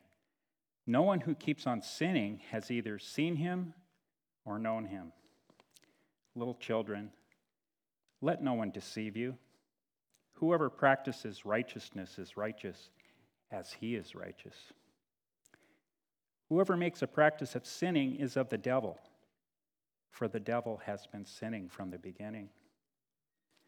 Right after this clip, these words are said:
The reason the Son of God appeared was to destroy the works of the devil.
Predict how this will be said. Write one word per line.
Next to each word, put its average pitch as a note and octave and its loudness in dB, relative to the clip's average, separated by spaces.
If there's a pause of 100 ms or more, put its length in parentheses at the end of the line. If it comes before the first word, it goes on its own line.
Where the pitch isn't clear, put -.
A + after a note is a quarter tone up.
(640)
The C3+ 0
reason F3 4
the B2 2
Son C#3+ 2
of - 0
God A#2+ 8
appeared A2 -2 (480)
was A#2 -4
to - -4
destroy C#3 2
the C#3 -4
works C#3+ -2
of G#2 -2
the F#2+ -6
devil. F2 -6